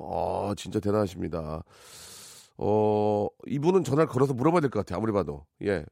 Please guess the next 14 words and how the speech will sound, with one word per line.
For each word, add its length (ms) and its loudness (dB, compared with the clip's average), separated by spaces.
어떻게 540 2
그거를 260 0
이렇게 260 -2
저 320 2
지키셨는지 720 0
궁금합니다. 760 0
보통 220 4
요요 260 6
오거든요. 560 2
이십오 320 0
킬로면 280 -2
요요 180 4
와가지고 440 2
막 240 0